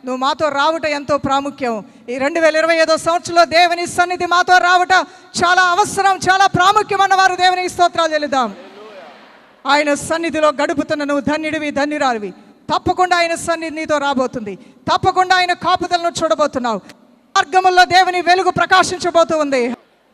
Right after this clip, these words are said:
దైవజనమా. అదే రీతిగా మరొక వచనం, ఆదికాండం ముప్పై తొమ్మిదో అధ్యాయము రెండు నుండి నాలుగు వచనాలు. ఈ వచనాల్లో కూడా మనం చూసినట్లయితే, "యెహోవా యోసేపునకు తోడయ్యుండెను గనుక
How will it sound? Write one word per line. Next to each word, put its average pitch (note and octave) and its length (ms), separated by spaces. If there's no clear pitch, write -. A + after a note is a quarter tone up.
దైవజనమా. B3 640
అదే F#4+ 180
రీతిగా E4+ 320
మరొక E4+ 300
వచనం, B3+ 480
ఆదికాండం D#4 500
ముప్పై D4+ 240
తొమ్మిదో D#4+ 320
అధ్యాయము C#4+ 640
రెండు D#4 240
నుండి C#4 480
నాలుగు C4 340
వచనాలు. A3+ 500
ఈ D4+ 100
వచనాల్లో D4+ 500
కూడా D4 180
మనం D4 180
చూసినట్లయితే, A#3 680
"యెహోవా C4 640
యోసేపునకు E4+ 760
తోడయ్యుండెను D#4 640
గనుక B3+ 540